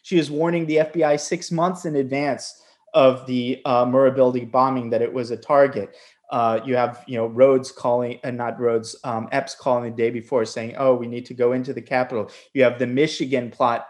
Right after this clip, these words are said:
involving storming a state capitol. You have the same individuals we mentioned, Merrick Garland, not his, not his first rodeo, the same guy who closed the door into the Oklahoma City investigation, um,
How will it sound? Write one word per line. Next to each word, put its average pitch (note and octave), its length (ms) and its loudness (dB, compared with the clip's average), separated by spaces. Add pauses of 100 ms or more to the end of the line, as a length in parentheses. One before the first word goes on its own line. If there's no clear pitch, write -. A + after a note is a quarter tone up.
involving B2 600 2
storming A#2+ 500 -6
a A2+ 40 -10
state A#2+ 340 -8
capitol. C3 580 -2 (220)
You D3 120 4
have C#3 100 4
the C3+ 80 0
same F3 520 -2
individuals E3 840 0
we C3+ 80 0
mentioned, C3+ 400 -2
Merrick D3 280 2
Garland, C#3 540 2
not A#2+ 260 -2
his, - 420 -4
not C#3 240 0
his D#3+ 420 -4 (120)
first E3 280 -2
rodeo, D3 640 2 (320)
the C3 80 -4
same E3+ 560 -4
guy D#3 560 0 (300)
who D#3 100 0
closed D3+ 460 2
the C#3+ 80 -2
door C#3+ 340 4
into B2+ 240 -4
the B2 80 0
Oklahoma B2 460 -2
City B2+ 260 -8
investigation, A2+ 1120 -8 (380)
um, A2+ 400 0